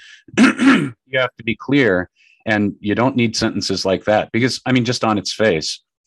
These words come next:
Genesis does, uh, have, have interest in a sense about whether certain theories are true or false, uh, because, you know, Moses, by inspiration, records certain details that naturally exclude certain things.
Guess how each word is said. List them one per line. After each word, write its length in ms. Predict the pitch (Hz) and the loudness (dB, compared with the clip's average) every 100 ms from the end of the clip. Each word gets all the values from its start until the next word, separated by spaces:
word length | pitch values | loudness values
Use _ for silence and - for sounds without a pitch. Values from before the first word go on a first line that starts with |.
| _ | _
Genesis 480 | 101 117 139 139 127 | -2 0 2 0 -6
does, 560 | - 110 139 90 73 - _ _ - _ _ | 0 4 4 2 -4 -14 _ _ -20 _ _
uh, 260 | 92 90 85 - | -4 -2 -2 -8
have, 460 | - 101 92 85 - _ | -2 0 0 -2 -8 _
have 360 | 92 92 85 - | -4 -2 -4 -6
interest 460 | 110 107 104 90 - | -4 -4 -2 -6 -6
in 100 | 110 | -6
a 60 | 98 | -4
sense 540 | - 107 87 80 - - _ _ | -2 -4 -4 -6 -10 -12 _ _
about 440 | - - 98 98 - _ _ | -8 0 2 0 -4 _ _
whether 400 | - 104 98 98 | -4 -2 0 -2
certain 400 | 92 - 104 92 | -2 -4 -4 -6
theories 480 | 82 101 104 98 90 | -6 -2 0 0 -2
are 100 | 82 | -8
true 520 | - - 107 101 95 - | -10 -6 -2 0 -2 -6
or 100 | 82 | -16
false, 580 | - 110 - - - - _ - _ - | -6 -4 -4 -12 -14 -16 _ -20 _ -8
uh, 120 | 80 | -6
because, 460 | 78 98 92 - - | -2 -2 -2 -6 -10
you 120 | 101 | -6
know, 80 | 92 | -4
Moses, 580 | 90 95 110 107 104 - | -2 0 0 0 -4 -4
by 300 | 110 - 95 | -10 -4 -2
inspiration, 880 | 98 95 - 85 85 92 110 92 82 | -2 -6 -12 -8 -4 -2 -2 -6 -6
records 580 | 80 - - 123 104 87 | -8 -12 -6 -2 -2 -2
certain 300 | - 92 87 | -8 -8 -6
details 440 | 107 127 87 87 | -6 -4 -6 -6
that 180 | 95 - | -8 -8
naturally 400 | 92 95 107 101 | -10 -8 -6 -6
exclude 460 | 92 - - 190 170 | -6 -10 -4 -4 -4
certain 300 | 76 67 69 | -12 -12 -14
things. 400 | 65 - - | -14 -14 -16